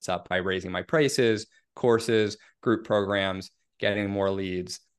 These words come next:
Um, the, a lot of the work I'm known for, because my free con-, is, content's gonna cater towards the biggest audience, which is beginners, things like niching, um, figuring out your packaging as a coach,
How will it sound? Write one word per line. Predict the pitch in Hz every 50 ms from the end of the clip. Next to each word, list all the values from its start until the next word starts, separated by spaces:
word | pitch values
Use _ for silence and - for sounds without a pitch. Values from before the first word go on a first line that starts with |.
| _ -
Um, | 107 101 95 95 - - -
the, | 113 127 -
a | 127
lot | 127 135 156
of | 180 160
the | 127
work | 135 135 131 -
I'm | 113 107 104
known | 113 127 165 190 202
for, | 175 - - 104 98 98
because | 98 101 98 - 110 101 104
my | 107 104 104
free | 101 - - 120 113 110
con-, | - - - 107 104 98
is, | - 101 92 90 _ _ -
content's | - 123 117 110 - 113 104 98
gonna | - 101 98
cater | 92 - - - 98 95 98 98
towards | 95 - 113 104 95 95 85 - - _
the | - 98
biggest | 85 87 101 90 95 92 - 98
audience, | 101 113 113 98 92 90
which | - - 101 -
is | 98 92
beginners, | - 95 95 92 98 101 107 107 98 90 98 101 - _ _ - _ _ _ _ _ -
things | 117 110 107 101
like | 101 95 95 -
niching, | 101 101 101 98 - - 98 95 92 90 92 92 95 92 _ _ _ _ _ -
um, | 101 95 90 87 87 87 82 80 - _ _ _
figuring | - 110 92 101 98 98
out | 95 90 90
your | 95
packaging | - 98 95 92 95 - - - - 101 92 90 87 87 90 -
as | - 92
a | 95 98
coach, | - - 101 92 90 92 90 - - -